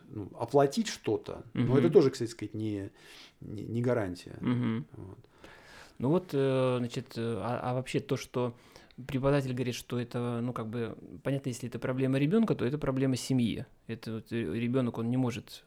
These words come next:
Speaker 2: как бы, тем более в таком возрасте, м, самостоятельно решить эту проблему. М, а правильное, на твой взгляд, вот это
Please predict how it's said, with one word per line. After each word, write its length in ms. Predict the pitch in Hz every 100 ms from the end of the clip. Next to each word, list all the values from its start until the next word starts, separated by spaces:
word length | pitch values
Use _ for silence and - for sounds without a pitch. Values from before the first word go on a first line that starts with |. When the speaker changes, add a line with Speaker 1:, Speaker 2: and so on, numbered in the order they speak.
| 143
Speaker 2:
как 140 | 107
бы, 280 | 107 107 101 - - - - -
тем 140 | 117
более 140 | 120 113
в 40 |
таком 300 | 117 113 117
возрасте, 480 | 147 151 113 - 113
м, 920 | 110 107 104 - - - 110 - 71 -
самостоятельно 640 | - - 127 120 131 131
решить 220 | 117 123 123
эту 160 | 113
проблему. 560 | 107 113 113 95 - - - - - - - -
М, 640 | 113 107 107 107 107 104
а 240 | 85 113 110 110
правильное, 580 | 156 202 180 143 123 113
на 120 | 113
твой 220 | - 131
взгляд, 300 | 117 139 107
вот 140 | 113 110
это 400 | 113 113 110